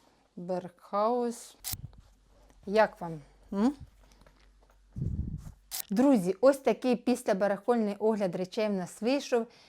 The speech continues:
Якщо вам цікаві такі відео, пишіть свої коментарі, ставте лайки,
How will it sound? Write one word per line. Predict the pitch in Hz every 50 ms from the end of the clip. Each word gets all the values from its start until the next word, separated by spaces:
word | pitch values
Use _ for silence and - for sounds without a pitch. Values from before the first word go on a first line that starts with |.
| - _ -
Якщо | 226 226 - - 285
вам | 269 254 240
цікаві | - 233 - 254 254 247 233 226
такі | 233 - 185 190 - 190 185
відео, | 214 254 262 220 220 214 208
пишіть | 208 - 220 202 - - 277 269 -
свої | 214 208 208
коментарі, | 208 - 190 190 185 180 180 - 190 175 180 214 262 262 254 -
ставте | - - - - 240 254 247 240 240 - 180
лайки, | 175 190 220 233 247 240 247 - 214 202 202